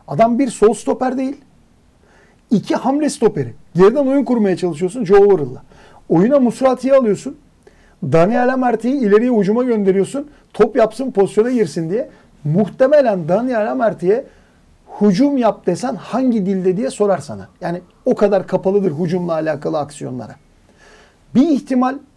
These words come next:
geldiğinde ben Portekizli Şenol Güneş diyorlardı ya hocaya biliyorsun Santos için. Hani Şenol Hoca'nın şöyle bir durumu vardır. Bunu Mario Gomez'le bile yaptı. İlk gelen oyuncuyu koymaz, bir iki hafta bekletir.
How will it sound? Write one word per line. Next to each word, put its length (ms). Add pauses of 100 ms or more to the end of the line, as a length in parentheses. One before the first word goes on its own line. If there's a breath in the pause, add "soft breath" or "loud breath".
(160)
geldiğinde 600
ben 160 (440)
Portekizli 560
Şenol 320
Güneş 280
diyorlardı 420
ya 80
hocaya 360
biliyorsun 340
Santos 460
için. 180 (240 loud breath)
Hani 180
Şenol 280
Hoca'nın 280
şöyle 340
bir 80
durumu 280
vardır. 360 (220 loud breath)
Bunu 160
Mario 320
Gomez'le 420
bile 120
yaptı. 380
İlk 240
gelen 220
oyuncuyu 480
koymaz, 480
bir 60
iki 200
hafta 300
bekletir. 460